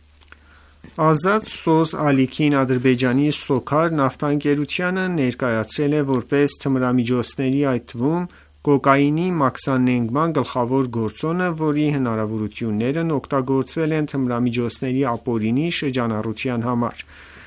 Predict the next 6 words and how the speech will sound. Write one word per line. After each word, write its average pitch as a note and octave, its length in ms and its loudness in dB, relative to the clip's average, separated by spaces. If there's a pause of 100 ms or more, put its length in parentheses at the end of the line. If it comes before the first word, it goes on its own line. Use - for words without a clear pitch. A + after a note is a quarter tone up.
(300)
Ըստ C#3+ 240 0
հաղորդման, B2 640 -2
Ադրբեջանի D3+ 720 0
նախագահ B2 580 -2
Իլհամ A#2 360 -2
Ալիևն, A2+ 600 -2